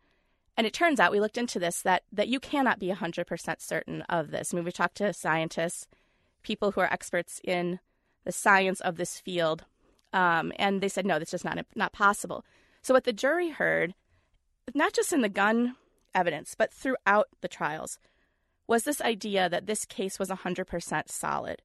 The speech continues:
that it all made sense, it all fit together. But what we were doing is pulling these pieces apart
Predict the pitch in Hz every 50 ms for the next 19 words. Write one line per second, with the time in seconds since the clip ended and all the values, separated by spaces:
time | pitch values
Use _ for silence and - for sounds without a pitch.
0 | _ _ _ _ _ _ _ _ _ _ _ _ _ - 185 185 180 - - 208
1 | 220 240 254 247 240 220 - - 196 185 180 180 - - 165 170 - 202 208 -
2 | - 233 - - - - 196 - 180 165 160 170 165 165 160 170 180 - _ _
3 | _ _ _ _ _ _ _ _ _ _ _ _ _ _ - 220 214 - - 214
4 | 202 226 214 - - 240 240 226 220 208 285 320 330 294 240 220 - - - -
5 | 240 254 262 269 254 - - - 208 - - 185 180 185 - - - 165 160 160
6 | 160 -